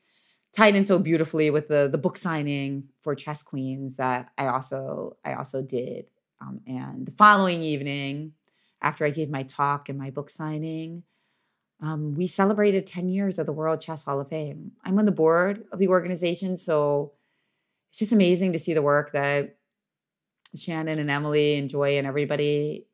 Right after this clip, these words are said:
at the World Chess Hall of Fame have done to make the topic of art and chess and history fresh.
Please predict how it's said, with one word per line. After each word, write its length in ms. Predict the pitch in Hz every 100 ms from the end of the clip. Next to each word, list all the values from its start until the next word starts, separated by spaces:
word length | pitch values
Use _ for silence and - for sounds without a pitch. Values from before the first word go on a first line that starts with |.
| _ _
at 80 | -
the 80 | 143
World 200 | 139 139
Chess 220 | - 143
Hall 180 | 143 139
of 60 | 139
Fame 420 | 135 139 147 151 _ _ _ _ _ _ _ _ _ -
have 220 | 156 160
done 500 | 151 143 156 185 220 -
to 100 | 175 _ _ -
make 400 | 160 151 147 -
the 60 | 147
topic 460 | - 135 156 151
of 100 | 135 131
art 260 | 135 143 147
and 160 | 143
chess 320 | 143 131 143
and 160 | - 143
history 520 | 131 139 - 160 160
fresh. 720 | 147 131 120 190 214 - -